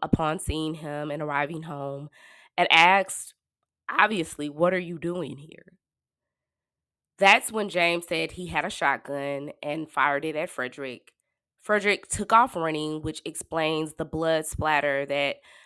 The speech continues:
police, the blood trail that police originally saw. And that's when James followed him and stabbed him, hit him in the head with the gun,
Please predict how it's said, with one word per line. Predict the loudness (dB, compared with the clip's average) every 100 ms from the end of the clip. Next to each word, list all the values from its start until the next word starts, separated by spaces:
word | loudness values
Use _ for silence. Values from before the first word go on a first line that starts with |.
| _
police, | 0 0 -6 -10 -12 -10
the | -4
blood | 2 2
trail | 2 0 0 2
that | 0
police | -2 -4 -6 -6
originally | -8 -6 -8 -10 -12 -10
saw. | -6 -4 -4 -4 -10 -18 _ _ _ _ _ _ _ _ _ _ _ _ -4
And | 0
that's | 4 4 4
when | -4 0 2 2 -2 -4 -10 _ _ _ _ -10
James | 0 2 2 0 -8 -2
followed | 10 12 12 8 0
him | 0 2 2 0 -4
and | -2 0 0 -4 -4
stabbed | -6 -2 2 2 0
him, | -4 -12 -12 -16 _ _ _ _
hit | -16 -6 -4
him | -2
in | -4
the | -4
head | -2 -4 -4
with | -10
the | -8
gun, | -4 -4 -4 -6